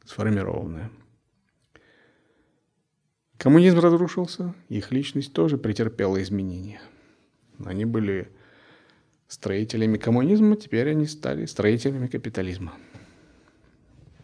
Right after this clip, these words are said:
Они держались одного кодекса, затем все покрестились, например.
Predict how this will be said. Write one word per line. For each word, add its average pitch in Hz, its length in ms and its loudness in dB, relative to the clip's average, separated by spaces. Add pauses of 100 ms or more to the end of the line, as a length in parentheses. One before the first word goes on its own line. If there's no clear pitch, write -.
(640)
Они 135 220 6
держались 123 540 4
одного 120 320 4
кодекса, 170 460 0
затем 120 440 -2
все 143 400 -2 (720)
покрестились, 113 680 -2
например. 107 440 -10